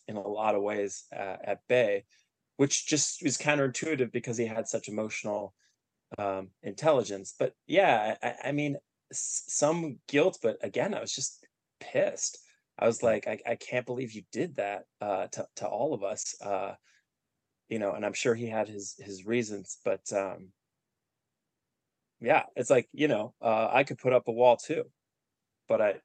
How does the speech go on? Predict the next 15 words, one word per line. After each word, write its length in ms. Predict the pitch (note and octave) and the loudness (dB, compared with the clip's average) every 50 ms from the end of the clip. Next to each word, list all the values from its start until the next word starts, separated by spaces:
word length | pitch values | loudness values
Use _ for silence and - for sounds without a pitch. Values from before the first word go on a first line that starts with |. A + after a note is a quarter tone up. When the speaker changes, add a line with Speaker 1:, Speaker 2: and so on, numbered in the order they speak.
| _ - | _ -4
Speaker 1:
but 120 | A2+ G#2 | 0 0
I 60 | G2+ | 0
don't, 340 | G2 A#2 B2 A2 - - - _ _ _ - | 2 2 2 0 0 -6 -12 _ _ _ -6
you 100 | B2 A#2+ | -4 -2
know? 160 | A2+ G2+ G2 - | 0 0 -2 -2
So 220 | - - C3+ B2+ | 2 4 4 6
I, 100 | B2 - | 6 4
I, 180 | - - - - - | 2 2 -4 -6 -4
you 80 | - C3+ | -2 -2
know, 100 | - - - - | -2 -4 -6 -8
eh, 80 | - - _ _ - - _ _ - | -12 -12 _ _ -20 -20 _ _ -10
yeah. 280 | - A#2 A#2 - - - - _ - - - - _ _ _ | -4 -4 -4 -4 -4 -10 -14 _ -20 -18 -18 -20 _ _ _
So 160 | - - C#3 B2+ | -6 -2 2 4
that's, 320 | D3 D3+ C#3+ - - - | 4 4 4 4 0 2
uh, 340 | C#3+ A#2+ A2+ A2 G#2+ G#2 | 2 4 4 2 2 0